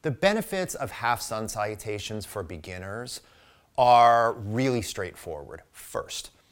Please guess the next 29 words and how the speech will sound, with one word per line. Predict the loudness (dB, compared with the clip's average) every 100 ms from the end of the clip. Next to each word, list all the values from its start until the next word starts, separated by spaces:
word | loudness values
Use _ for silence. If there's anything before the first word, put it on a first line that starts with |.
| _ _ _
half | -2 0
sun | 2 0 0
salutations | 2 0 0 -2 -4 -4 -4
are | -4
the | -6
first | -6 -4 -4 -4
environment | -8 -6 -6 -8 -10 -12 -14 _ _
in | -6 -2
which | -2 -4
students | -4 2 2 2 -2
learn | -6 -4 -4 -6 -6 -8 -10 -8
to | -6
move | -4 -2 -2 -2
and | -6 -8
breathe | -8 -8 -6 -8 -10
congruously. | -14 -14 -12 -14 -14 -16 -18 -20 _ _ -20 -20 -6
So | 0
half | 4 4 4
sun | 2 -2
salutations | -2 -2 -2 -4 -6 -4 -6 -6
is | -2
really | 0 2 0
the | 0 0 0 -4
first | -10 -4 0 0 -2
exposure | -6 -6 -6 -4 -4 -6 -10 -14 -20 -20 -20 -4
that | -4
students | 2 2 2 -2
get | -2 0 0
to | -2 0 0